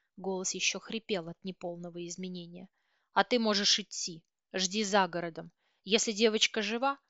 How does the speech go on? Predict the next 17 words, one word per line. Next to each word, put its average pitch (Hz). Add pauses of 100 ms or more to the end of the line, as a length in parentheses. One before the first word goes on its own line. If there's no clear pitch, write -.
отпустим 220
его 196
до 190
полуночи». 185 (600)
Александр 269
не 254
стал 180
спорить. - (240)
Лучших 226
условий 269
ему 190
не 214
предложат. 180 (960)
«Прости, 202
что -
не 175
сказал», — 165